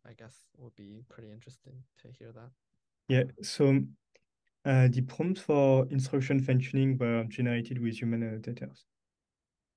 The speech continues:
Speaker 1: Mm-hmm. How much, how many prompts do you think would be necessary for that, right? It's like, let's say I'm a,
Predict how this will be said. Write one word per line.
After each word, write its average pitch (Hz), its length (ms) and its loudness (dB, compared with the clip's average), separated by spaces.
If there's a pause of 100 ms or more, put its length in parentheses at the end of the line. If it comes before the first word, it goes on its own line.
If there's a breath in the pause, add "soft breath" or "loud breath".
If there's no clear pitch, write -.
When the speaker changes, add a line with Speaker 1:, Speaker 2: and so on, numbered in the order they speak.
(600)
Speaker 1:
Mm-hmm. 127 200 -20 (2250)
How 156 60 -10
much, 135 420 -10
how 131 100 -12
many 127 160 -10
prompts 127 360 -14
do 123 100 -20
you 113 40 -14
think 120 160 -18
would 110 120 -18
be 107 100 -20
necessary 117 720 -18
for 113 140 -16
that, 104 200 -16
right? 107 160 -20
It's 117 120 -18
like, 113 200 -18
let's 123 200 -14
say 127 140 -10
I'm 117 200 -14
a, 113 220 -14